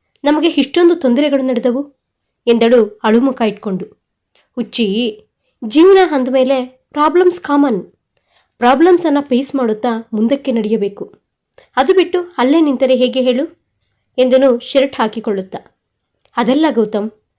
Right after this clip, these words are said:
ಫ್ಯಾಕ್ಟರಿ ಕಟ್ಟುವುದು ಮಾವನ ಡ್ರೀಮ್ ಅಂತ ನನಗೆ ಗೊತ್ತು. ನಾನು ಬೇಡ ಅನ್ನುವುದಿಲ್ಲ. ಆದರೆ ನೀನು ಹೋಗೋದೇ ಮ್ಯಾನೇಜ್ ಮಾಡಲು ಆಗುವುದಿಲ್ವಾ? ನಿನಗೆ ಏನಾದರೂ ಆದ್ರೆ ನನಗೆ ತಡೆದುಕೊಳ್ಳುವ ಶಕ್ತಿ ಇಲ್ಲ" ಎಂದಳು ಅಳುತ್ತಾ.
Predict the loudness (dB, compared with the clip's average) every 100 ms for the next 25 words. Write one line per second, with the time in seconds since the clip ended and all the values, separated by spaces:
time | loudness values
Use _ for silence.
0 | _ _ -2 -2 0 2 2 0 -4 -2
1 | 0 0 -2 -4 -6 -2 0 0 -2 -2
2 | -2 -2 -2 -4 -2 -2 -4 -6 -8 -8
3 | _ _ _ _ _ -20 -4 0 4 4
4 | 4 2 2 0 -2 -2 -4 -6 -8 _
5 | _ _ _ _ _ _ -6 -4 0 -2
6 | -2 -10 _ -4 2 4 6 4 2 0
7 | 0 0 -2 -2 -2 -2 -2 -4 -2 -2
8 | -4 -6 -8 -10 _ _ _ _ _ _
9 | _ _ _ _ 0 0 2 2 2 2
10 | 0 -2 -2 -4 -4 -4 -8 _ _ _
11 | 0 2 0 0 0 0 0 -2 -2 -6
12 | -6 -4 -6 -4 -8 -10 _ _ _ _
13 | -2 0 2 0 0 -2 -2 -2 -4